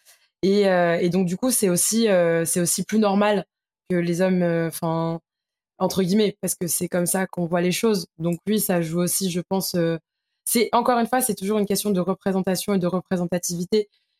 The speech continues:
Une femme qui perd ses cheveux, c'est compliqué parce que ces, ces femmes qui perdent leurs cheveux, euh, on les voit pas. Il y en a, il y en a beaucoup,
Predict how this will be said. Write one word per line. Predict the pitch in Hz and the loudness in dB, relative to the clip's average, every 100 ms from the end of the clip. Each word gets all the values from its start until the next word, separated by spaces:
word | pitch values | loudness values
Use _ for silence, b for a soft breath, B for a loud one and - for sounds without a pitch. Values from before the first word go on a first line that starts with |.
| - | -4
Une | 185 | -2
femme | 220 226 | 0 0
qui | 220 | -2
perd | 202 202 | 0 0
ses | - | 0
cheveux, | 190 226 | -2 0
c'est | 226 202 | 0 0
compliqué | 185 - 175 220 | -4 -6 -2 -2
parce | 208 180 | 0 -4
que | - 170 | -4 -4
ces, | - 196 | -2 -4
ces | - 202 | -2 -4
femmes | 202 214 - | 0 -2 -2
qui | 180 | -2
perdent | 190 | 0
leurs | 180 165 | 0 0
cheveux, | - 180 220 - _ _ _ _ 175 | -2 2 0 -2 _ _ _ _ 0
euh, | 170 170 180 | 2 2 2
on | 185 | 2
les | 180 | 2
voit | 170 180 | 2 0
pas. | 220 233 _ _ - | 0 0 _ _ -4
Il | 165 | 0
y | |
en | 196 | 2
a, | 226 - - | 0 -2 -4
il | 180 | 0
y | |
en | 170 | 0
a | 151 | 0
beaucoup, | 208 - 208 | -2 -2 -4